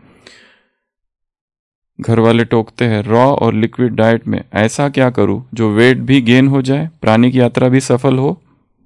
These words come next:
सफलतापूर्वक चले और लोगों की रोक टोक भी बंद हो जाए? ये तीन बातें पूछिए। कौन कौन सी? <laughs> कि लोगों की रोक टोक बंद हो जाए, प्राणिक यात्रा सफल हो और वेट भी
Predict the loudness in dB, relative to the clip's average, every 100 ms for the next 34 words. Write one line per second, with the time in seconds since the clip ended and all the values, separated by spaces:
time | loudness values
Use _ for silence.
0 | _ _ _ _ _ _ _ -4 -4 -2
1 | -2 -2 0 0 -2 -2 -2 0 0 2
2 | 2 2 0 2 0 0 -2 0 0 2
3 | 2 -2 -6 -14 _ _ _ _ _ _
4 | _ _ _ _ _ _ -10 -2 2 4
5 | 2 -2 -6 -8 -10 -20 _ _ _ _
6 | _ _ _ _ -4 -2 0 -2 -2 -8
7 | -8 -20 -20 -20 _ _ -20 -20 -20 -20
8 | _ -12 -4 -2 -2 -2 -2 -2 -2 -2
9 | -2 2 0 0 -10 _ _ -6 -2 0
10 | -2 -4 -8 -10 _ _ _ _ _ _
11 | _ -2 0 0 0 0 0 -2 -4 -6
12 | _ -10 -2 0 2 2 2 0 -6 _
13 | _ -20 _ _ _ -6 -4 -2 -2 -2
14 | -2 -4